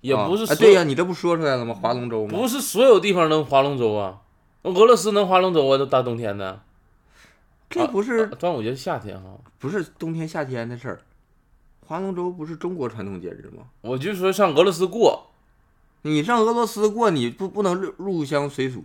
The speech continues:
Speaker 2: 吗？
Speaker 1: 不能啊！你看现在很多国外那春节都是华人上，上街
Speaker 2: 那不是
Speaker 1: 叮咣的。
Speaker 2: 那个唐人街吗？
Speaker 1: 唐人街几啊？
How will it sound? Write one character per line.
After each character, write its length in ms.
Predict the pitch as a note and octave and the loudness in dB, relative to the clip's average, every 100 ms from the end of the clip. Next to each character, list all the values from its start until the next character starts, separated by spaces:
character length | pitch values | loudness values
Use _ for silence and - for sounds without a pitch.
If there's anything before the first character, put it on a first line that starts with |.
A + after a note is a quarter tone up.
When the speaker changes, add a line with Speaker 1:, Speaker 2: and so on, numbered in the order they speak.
| F#2+ | -14
Speaker 2:
吗？ 180 | F#2 - | -12 -4
Speaker 1:
不 120 | F#3+ | 0
能 160 | D#3+ D#3+ | 2 2
啊！ 120 | E3 | 2
你 140 | D3 | 2
看 140 | F#3 G3 | 2 2
现 160 | G3 | 2
在 120 | G3 E3+ | 2 0
很 120 | D3 | 0
多 140 | E3+ | -2
国 160 | C3+ C3+ | 0 4
外 200 | E3 D3 | 4 4
那 120 | D#3 | 0
春 180 | D#3 E3 | -2 -2
节 160 | C3 B2+ | 0 0
都 140 | C3 | -2
是 400 | D3 D3+ C3+ B2 | 2 2 4 0
华 220 | B2 C3+ | 2 2
人 160 | C3 C3 | 2 0
上， 200 | D3+ C#3 | -2 -2
上 200 | C#3+ B2+ | -4 -4
街 260 | A#2+ A2+ - - | -4 -4 -6 -10
Speaker 2:
那 140 | F#3 G3+ | 0 2
不 140 | F#3 | 4
是 60 | G3 | 4
Speaker 1:
叮 80 | F#3 | 4
咣 80 | |
的。 240 | F3 G2 - | 0 -4 -6
Speaker 2:
那 140 | D#3+ | -8
个 180 | D#3 D#3 | -4 -4
唐 180 | D3+ B2+ | -2 -2
人 140 | D3+ | -2
街 200 | C3+ B2 | -2 -2
吗？ 260 | B2 G#2 - - _ _ _ _ _ _ _ _ _ _ _ _ _ _ _ _ | -2 -6 -10 -18 _ _ _ _ _ _ _ _ _ _ _ _ _ _ _ _
Speaker 1:
唐 140 | C3 | -6
人 80 | D3 | -4
街 100 | D3+ | -4
几 200 | B2+ - | -6 -8
啊？ 180 | G2 A2 | -8 -10